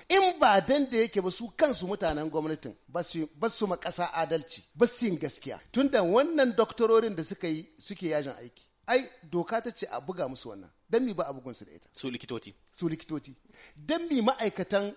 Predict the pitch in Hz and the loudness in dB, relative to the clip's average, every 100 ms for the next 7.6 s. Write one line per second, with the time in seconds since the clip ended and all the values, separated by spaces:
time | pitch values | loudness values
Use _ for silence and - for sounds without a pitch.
0 | - 156 165 165 226 190 151 143 - 170 | -6 -2 -2 -2 -4 -4 -2 -6 -2 -4
1 | 127 - _ 165 190 214 165 160 127 156 | -4 -14 _ -4 -4 -10 -10 -10 -8 -6
2 | 139 - 139 - 147 156 147 - _ _ | -6 -8 -12 -10 -6 -4 -6 -8 _ _
3 | - - 277 311 240 196 277 - 240 233 | -20 0 2 2 0 -2 -4 -6 -6 -6
4 | 214 208 190 208 180 - 190 165 - - | -6 -4 -2 -2 -4 -6 -8 -8 -6 -4
5 | 180 180 175 _ 147 190 147 175 180 143 | -4 -8 -12 _ -20 -20 -6 -4 -2 -4
6 | 131 131 - _ _ _ - 247 175 247 | -8 -12 -14 _ _ _ -4 -2 0 -4
7 | 285 220 220 202 160 | 2 2 2 -2 -4